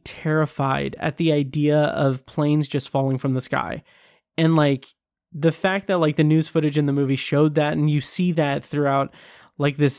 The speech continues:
the, the whole big production of the, the climax of the movie, there's something that just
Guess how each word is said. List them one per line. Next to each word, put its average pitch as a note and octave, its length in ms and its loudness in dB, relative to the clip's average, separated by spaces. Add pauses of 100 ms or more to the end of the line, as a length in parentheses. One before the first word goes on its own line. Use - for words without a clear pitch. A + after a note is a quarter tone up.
the, C3+ 380 0
the C#3+ 180 0
whole E3 160 2
big D#3 300 0
production D#3 480 -2
of C3 120 -4
the, C#3 260 -2
the - 120 -6
climax D3+ 500 -2
of C3+ 60 -4
the C3+ 60 0
movie, D3+ 440 2 (400)
there's F3 220 2
something C#4+ 400 0
that F#3 120 2
just C#3 300 -4